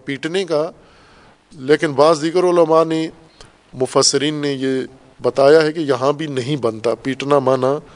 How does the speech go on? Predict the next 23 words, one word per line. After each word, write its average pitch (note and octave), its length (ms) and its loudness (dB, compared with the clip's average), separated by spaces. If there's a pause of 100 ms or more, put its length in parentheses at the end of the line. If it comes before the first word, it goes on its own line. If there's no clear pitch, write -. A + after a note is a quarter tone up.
(240)
نہیں E3 140 2
بنتا، F#3+ 300 2
کہ F#3+ 220 0
ان D#3+ 140 2
آیات C#3+ 400 6
میں C3+ 100 -6
جا A#2 200 -2
کر C3+ 200 -4 (880)
ہم B2 300 -8 (280)
بحث A#2+ 260 4
کریں A#2 320 -4
گے۔ - 80 -14 (1700)
یا D3+ 120 6
جنگ D#3+ 320 2
کے F#3+ 140 -2
اندر D#3+ 240 0
چند D#3 300 -2
جگہ D#3 220 2
ہے، C3+ 260 2 (360)
ضرب C3 400 0
الرقاب C3 520 4
ہے، B2 140 -2
جیسے A#2 320 -6